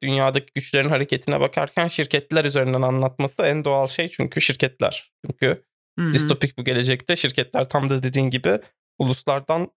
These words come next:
Speaker 1: daha güçlüler.
Speaker 2: Hı hı.
Speaker 1: Ama belki de hani sokak seviyesinde daha mı şey, daha mı punk? Bilmiyorum.
Speaker 2: Evet, kesinlikle öyle. Bu arada ben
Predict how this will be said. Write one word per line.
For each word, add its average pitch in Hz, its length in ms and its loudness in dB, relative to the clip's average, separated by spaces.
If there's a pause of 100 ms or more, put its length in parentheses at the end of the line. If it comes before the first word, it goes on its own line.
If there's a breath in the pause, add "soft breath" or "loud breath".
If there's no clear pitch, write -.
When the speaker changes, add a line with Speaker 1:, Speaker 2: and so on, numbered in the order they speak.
(160)
Speaker 1:
daha 147 120 2
güçlüler. - 640 -2 (120)
Speaker 2:
Hı 156 60 -2
hı. 156 240 0 (160)
Speaker 1:
Ama 190 260 0
belki 202 400 0
de 214 260 2
hani 151 280 0 (120)
sokak 180 300 0
seviyesinde 165 640 0
daha 170 180 2
mı 139 340 0
şey, 123 340 0 (760)
daha 147 120 2
mı 139 180 0
punk? - 420 -4 (140)
Bilmiyorum. 127 340 2
Speaker 2:
Evet, - 80 -8
kesinlikle 294 500 -4
öyle. 247 200 -4
Bu 165 80 -2
arada 208 220 -2
ben 233 220 -2